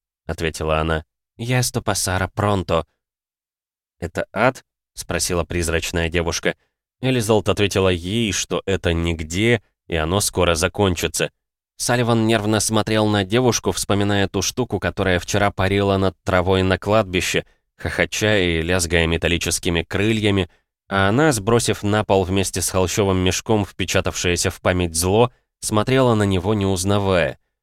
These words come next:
Неуверенными шагами девушка вышла из кабинки лифта, беспомощно посмотрела по сторонам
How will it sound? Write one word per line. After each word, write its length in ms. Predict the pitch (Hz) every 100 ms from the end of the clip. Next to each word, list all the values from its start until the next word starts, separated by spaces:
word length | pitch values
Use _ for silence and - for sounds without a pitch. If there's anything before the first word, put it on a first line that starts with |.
| _ _ _ _
Неуверенными 640 | - 90 110 160 139 127 113
шагами 440 | - 110 135 139
девушка 440 | 101 117 113 - 104
вышла 280 | 104 104
из 160 | 95 90
кабинки 480 | - 90 101 95 98
лифта, 420 | 98 123 - 85 _ _ -
беспомощно 680 | 82 85 107 101 90 92 87
посмотрела 600 | 90 95 95 101 98 98
по 140 | -
сторонам 600 | 85 - 95 92 110 123